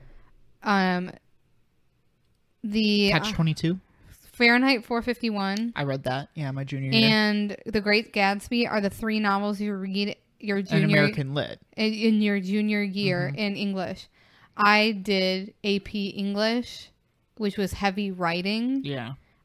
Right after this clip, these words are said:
Speaker 1: I didn't read any of those books.
Speaker 2: You should give 'em a shot.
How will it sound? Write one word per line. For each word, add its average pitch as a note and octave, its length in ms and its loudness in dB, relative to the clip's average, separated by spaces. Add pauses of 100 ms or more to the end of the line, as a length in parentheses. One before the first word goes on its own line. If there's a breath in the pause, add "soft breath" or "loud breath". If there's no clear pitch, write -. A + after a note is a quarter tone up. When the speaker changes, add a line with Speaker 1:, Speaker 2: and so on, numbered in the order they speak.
Speaker 1:
I G#3 120 0
didn't G#3+ 280 -2
read G#3 300 -4 (300)
any G3+ 260 0
of F3 120 -8
those E3+ 220 -6
books. - 420 -14 (2250 soft breath)
Speaker 2:
You F3+ 80 -4
should - 120 -6
give G#3 80 0
'em F#3+ 60 2
a F3+ 40 2
shot. - 340 -2